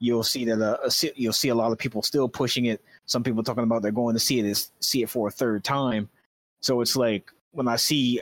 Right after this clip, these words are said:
I see the same sort of, uh, you're right. It's not,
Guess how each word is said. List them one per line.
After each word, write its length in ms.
I 60
see 160
the 100
same 460
sort 240
of, 140
uh, 320
you're 160
right. 280
It's 160
not, 160